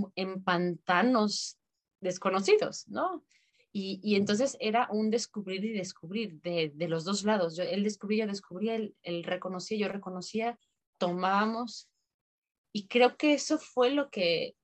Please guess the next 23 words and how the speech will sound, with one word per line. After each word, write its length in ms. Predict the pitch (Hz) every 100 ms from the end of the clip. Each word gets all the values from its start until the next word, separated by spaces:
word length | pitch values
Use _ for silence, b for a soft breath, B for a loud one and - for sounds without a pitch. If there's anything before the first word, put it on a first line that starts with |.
| -
le 260 | 185 180 170
dio 320 | 185 202 214
esa 320 | 226 - 247
forma 640 | 208 226 226 247 240 247
y 120 | 220
esa 220 | 208 208 208
fuerza, 720 | - 214 226 247 208 170 160 -
pues, 260 | 151 - -
¿no? 260 | 175 214 -
Eh, 580 | 185 170 165 165 160 _ _ _ _ _ -
no 80 |
lo 140 | 226 262
podría 260 | 233 220
describir 440 | 233 233 - 208 202
de 60 |
otra 200 | 214 214
manera, 400 | 180 165 185 175
o 40 | 175
sea, 200 | - 180
no, 300 | 185 180 180
porque 240 | 196 196 -
tam-, 300 | 190 190 190 _ _
no, 400 | - 196 202